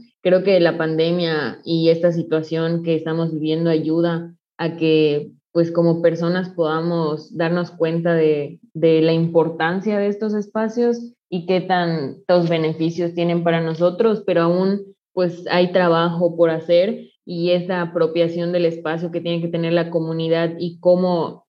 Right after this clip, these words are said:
lograr estas alianzas es muy importante. Entonces, me gustaría que comentaras acerca de esta segunda línea eje y que con eso terminabas tu comentario de que tiene, tenemos que lograr que las personas se vayan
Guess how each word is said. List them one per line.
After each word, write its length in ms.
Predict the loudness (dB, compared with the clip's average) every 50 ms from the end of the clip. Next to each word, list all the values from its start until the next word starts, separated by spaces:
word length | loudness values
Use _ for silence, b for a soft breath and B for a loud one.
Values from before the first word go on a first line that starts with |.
| _ -2
lograr 460 | 2 4 4 4 4 4 4 4 2
estas 300 | 0 0 -2 -6 -6 -4
alianzas 520 | -4 -4 -2 -2 -2 -2 -2 -2 -2 0
es 160 | 0 -2 -2 -2
muy 160 | -2 -2 -2
importante. 840 | -4 -2 -2 -2 -2 -2 -2 -4 -4 -4 -4 -4 -4 -6 -8 -12 _ _ _ _ _
Entonces, 380 | -4 0 2 2 4 4 4 4
me 120 | 4 4
gustaría 460 | 2 2 0 0 0 0 2 2 2 0
que 120 | 0 -2
comentaras 640 | -2 -2 -2 0 0 0 0 0 0 0 0 0
acerca 400 | -2 -2 0 0 0 0 0 0
de 140 | 2 2 2
esta 240 | 0 0 -2 -4 -4
segunda 760 | -2 -2 -2 -2 -2 -2 0 0 0 0 -2 -2 -4 -8 -14 _ _ _ _ _ _ _ _ _ _ _
línea 580 | -2 0 2 2 4 4 2 2 2 2 2 2
eje 440 | 2 0 0 0 -2 -2 -4 -4 -4
y 340 | -4 -4 -2 0 -2 -2 0 0
que 280 | 2 2 2 2 0
con 160 | 0 -2 -2 -2
eso 200 | -2 -4 -4 -2
terminabas 480 | -2 -2 0 0 -2 -2 -2 -4 -6
tu 80 | -6 -6
comentario 560 | -6 -4 -4 -4 -4 -2 -2 0 2 4 4
de 160 | 4 4 2
que 100 | 0 -2
tiene, 360 | -2 -2 -4 -4 -4 -4 -4
tenemos 500 | -4 -2 -2 0 0 0 -2 -4 -4 -4
que 200 | -2 0 2 4
lograr 460 | 4 4 4 4 4 2 0 -2 -4 -4
que 80 | -4
las 200 | -2 -2 -4 -4
personas 520 | -4 -6 -4 -4 -4 -4 -4 -2 -4 -4 -2
se 80 | -2
vayan 540 | -2 -2 -2 -2 -2 -2 -2 -4 -4 -6 -8